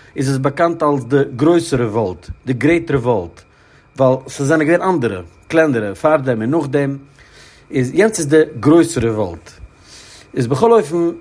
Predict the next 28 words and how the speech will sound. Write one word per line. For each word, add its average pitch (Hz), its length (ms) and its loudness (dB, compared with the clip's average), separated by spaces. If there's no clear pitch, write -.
אבער 139 340 4
עס 143 160 -6
זענען 196 280 2
געווען 175 240 0
גרופות 160 320 2
פון 139 160 -8
אידן, 143 460 -4
ווי 107 100 -14
בפרט 139 380 -2
די 120 260 2
קנאים. 139 420 -2
דער 107 260 -4
ערשטער 170 340 0
גלגלים 131 600 0
פון 113 220 -6
דער, 107 320 0
אה, 117 240 2
שפעטערע 151 600 -2
גרופות, 143 340 0
יעצט - 400 -4
טרעפן 147 260 -2
מיר 123 100 -2
זיי 113 200 -2
ביים 110 340 0
תקופה 135 380 -2
פון 127 160 -4
דעם 107 80 -4
חורבן. 95 440 -2